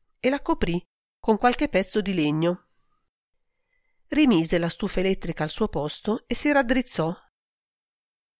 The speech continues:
L'occhiata che diede al caminetto la soddisfece. E adesso occorreva agire. In che modo?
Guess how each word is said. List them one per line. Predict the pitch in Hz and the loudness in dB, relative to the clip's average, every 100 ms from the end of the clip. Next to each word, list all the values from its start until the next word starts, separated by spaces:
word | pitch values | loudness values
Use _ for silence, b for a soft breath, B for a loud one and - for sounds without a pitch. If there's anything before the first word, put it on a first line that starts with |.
| _ | _
L'occhiata | 233 247 - 359 - | -6 -2 -2 -2 -4
che | - 269 | -6 -4
diede | 214 170 | -2 -2
al | |
caminetto | - 156 170 160 - - 214 - - | 0 0 2 0 -2 -6 -6 -4 -2
la | 190 | 0
soddisfece. | - 196 233 - 147 143 - 175 _ _ _ _ _ _ _ _ _ _ | 0 -4 -4 -4 -6 -4 -4 -4 _ _ _ _ _ _ _ _ _ _
E | - 170 | 0 2
adesso | 165 165 - 269 - | 2 -2 0 -2 -2
occorreva | - 247 208 170 202 | -2 2 2 2 2
agire. | 214 156 151 165 170 _ _ _ _ _ _ _ _ | 0 -4 -4 -4 -4 _ _ _ _ _ _ _ _
In | 262 | 2
che | 269 311 | 4 4
modo? | 208 143 165 196 - | 4 4 -2 -4 -8